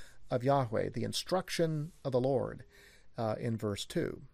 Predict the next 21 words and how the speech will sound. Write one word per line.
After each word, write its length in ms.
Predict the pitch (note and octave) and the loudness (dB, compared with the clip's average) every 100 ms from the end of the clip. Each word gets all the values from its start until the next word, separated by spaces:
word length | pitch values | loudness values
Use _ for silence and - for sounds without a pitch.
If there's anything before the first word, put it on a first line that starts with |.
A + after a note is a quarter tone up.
| - - - - - - - - - D3 | -18 -16 -14 -14 -14 -16 -16 -16 0 10
Uh, 200 | C#3 C#3+ | 10 10
now, 140 | D#3+ | 4
I 80 | F3+ | 4
want 160 | G#3+ G#3+ | 6 4
to 40 | |
say 160 | - G#3 | 6 6
something 360 | G#3 F#3+ F3+ | 6 2 4
about 340 | C#3 B2 B2 - | 6 6 6 2
the 80 | B2+ | 2
word 260 | C3 B2 | 2 2
meditate 720 | A2+ A#2 A2+ G#2+ A2 F2+ - - C3+ | 2 2 0 -2 -6 -8 -10 -12 -8
in 120 | A#2 | -4
verse 280 | A2 G2 - | -4 -6 -2
two. 380 | C3 G#2 - - - - - - - - | 0 2 -2 -8 -14 -18 -18 -18 -10 2
Um, 640 | A#2 A2+ A2 G#2+ G#2+ C3+ - - | 6 8 8 4 0 -4 -14 -8
uh, 140 | D2+ - - - - - - - - - | -8 -8 -12 -20 -20 -20 -20 -20 -20 -4
"In 160 | D#3 D3 | 2 4
his 260 | C#3 D3 B2+ | 4 2 6
law 600 | B2+ C#3+ C3+ C3 C#3 - - | 10 10 10 8 4 -2 -12
he 320 | - B2 A#2 | -2 0 0
meditates 1040 | A2 A2+ C3+ D3+ B2 - G2+ - - - | 0 2 4 4 2 0 -4 -4 -8 -10